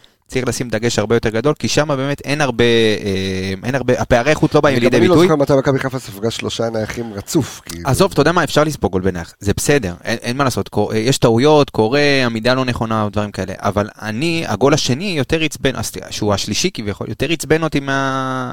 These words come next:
Speaker 1: מהגול הראשון, כי לא הייתה הפקת לקחים מהנייח הראשון.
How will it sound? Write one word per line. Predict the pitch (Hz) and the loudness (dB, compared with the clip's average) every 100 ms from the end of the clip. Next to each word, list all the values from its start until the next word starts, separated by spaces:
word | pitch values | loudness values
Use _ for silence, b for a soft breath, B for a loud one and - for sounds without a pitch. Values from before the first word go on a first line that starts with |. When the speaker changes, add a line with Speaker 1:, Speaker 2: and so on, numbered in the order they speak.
| - | -12
Speaker 1:
מהגול | - 107 107 139 | -8 -6 0 2
הראשון, | 143 139 202 147 - - | 4 4 2 2 -2 -6
כי | 104 | -4
לא | 98 123 | 2 2
הייתה | 139 147 147 | 2 -2 -2
הפקת | 143 143 - 147 | -2 -2 -2 -2
לקחים | 147 - 175 | -4 -4 -2
מהנייח | 117 110 113 | -2 -2 -2
הראשון. | 139 139 202 | -2 2 2